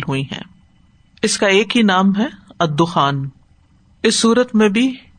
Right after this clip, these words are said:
ایمانیات پر بات کی گئی ہے، جیسا کہ مکی صورتوں میں عام طور پر ہوتا ہے، توحید، رسالت، بعث اور نشور، تاکہ ایمان کے ستون اچھی طرح مضبوطی پکڑ جائیں۔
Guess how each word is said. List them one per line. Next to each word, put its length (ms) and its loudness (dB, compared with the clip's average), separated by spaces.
ایمانیات 720 0
پر 100 0
بات 300 -2
کی 180 -4
گئی 220 0
ہے، 100 -8
جیسا 340 -2
کہ 180 -2
مکی 300 0
صورتوں 420 0
میں 100 2
عام 160 0
طور 180 -2
پر 200 -4
ہوتا 340 -2
ہے، 120 -4
توحید، 520 0
رسالت، 480 0
بعث 460 -2
اور 160 0
نشور، 440 2
تاکہ 240 0
ایمان 520 2
کے 120 -2
ستون 520 2
اچھی 320 -2
طرح 200 0
مضبوطی 580 0
پکڑ 340 -2
جائیں۔ 240 0